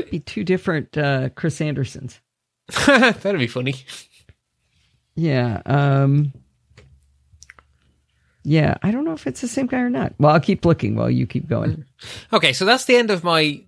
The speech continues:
Speaker 1: podcast by structure. So depending on how you listen, surely some of these will fit your, your way of listening, and I'm hoping I've tickled your fancy on some.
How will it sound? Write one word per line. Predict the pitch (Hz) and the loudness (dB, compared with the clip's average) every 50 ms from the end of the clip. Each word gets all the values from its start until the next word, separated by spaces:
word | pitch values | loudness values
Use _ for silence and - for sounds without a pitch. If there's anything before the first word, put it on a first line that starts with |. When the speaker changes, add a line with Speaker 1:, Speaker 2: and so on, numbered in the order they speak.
| _ - - | _ -20 -8
Speaker 1:
podcast | - - 175 180 165 - - 160 143 139 - - | -4 -2 -2 -2 -2 0 0 0 0 -2 -4 -4
by | - 139 131 | -2 -2 -2
structure. | 131 - - - 139 131 - - - 117 - - _ _ | -2 -4 -6 -6 -8 -8 -8 -8 -10 -10 -10 -14 _ _
So | - - - 165 | -8 -2 -2 -2
depending | 151 156 - - 240 262 269 240 | -2 -2 -2 -2 0 0 0 -2
on | 190 | 0
how | 160 170 | 0 0
you | 175 165 156 147 143 | 0 0 -2 -4 -2
listen, | 135 147 165 - - - 98 95 139 151 - _ _ _ _ _ _ _ _ _ _ _ _ _ _ - | -2 -2 -2 -2 -4 -6 -10 -12 -12 -14 -14 _ _ _ _ _ _ _ _ _ _ _ _ _ _ -12
surely | - - - - 247 254 233 196 | -6 -2 0 2 2 2 2 2
some | 147 - 220 240 226 | 2 2 2 4 4
of | 196 151 127 | 4 2 2
these | 156 151 135 131 | 2 2 2 2
will | 139 131 120 | 0 -2 -4
fit | 127 - - 156 139 - | -2 -2 -4 -4 -4 -4
your, | 127 127 127 123 | -4 -4 -4 -4
your | 123 123 120 127 127 127 | -6 -6 -6 -4 -4 -4
way | 123 123 123 120 | -2 -2 -2 -4
of | 123 110 | -4 -4
listening, | 113 127 123 - - - 104 110 120 131 | -4 -6 -6 -8 -10 -12 -12 -10 -10 -8
and | 131 - - | -8 -8 -10
I'm | 127 | -6
hoping | 117 127 147 143 - 139 131 127 | -4 -4 -4 -4 -4 -6 -8 -8
I've | 123 - | -8 -8
tickled | - - 143 - 123 113 | -8 -8 -8 -8 -8 -10
your | 113 | -10
fancy | - - 110 113 117 - 117 | -10 -10 -10 -10 -10 -12 -12
on | 120 123 | -12 -12
some. | 113 - - 120 - 131 127 | -10 -10 -10 -10 -10 -12 -18